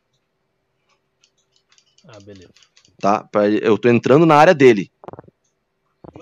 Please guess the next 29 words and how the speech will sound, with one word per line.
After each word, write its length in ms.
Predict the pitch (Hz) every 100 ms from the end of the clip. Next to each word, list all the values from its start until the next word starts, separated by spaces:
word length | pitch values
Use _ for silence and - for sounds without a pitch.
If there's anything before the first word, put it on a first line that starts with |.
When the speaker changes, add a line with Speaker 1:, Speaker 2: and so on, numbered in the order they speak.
| - - - -
Speaker 1:
Uhum. 280 | 107 95 98
Speaker 2:
Até 240 | 98 - 120
aqui 200 | 117 123
eu 60 |
estaria, 320 | 127 139 139
digamos, 420 | 131 123 131 139 127
entre 260 | 139 131
aspas, 460 | 143 139 - 151 -
com 800 | - 147 143 139 123 117 110 -
um 180 | - 123
espaço 360 | 123 - 135 135
aéreo 140 | 135
Speaker 1:
C 40 | 117
C 60 |
Z. 60 | 127
Speaker 2:
Golf, 260 | 117 - - _ _
na 140 | 110 107
C 120 | 117
C 180 | 123 135
Z. 260 | 110 104 - - _
É 40 | -
um 20 |
espaço 300 | 104 113 -
aéreo 140 | 110 113
não 120 | 123
controlado, 680 | 131 127 135 131 120 107 95
por 160 | 104
assim 180 | 104 107
dizer, 400 | 104 98 98 87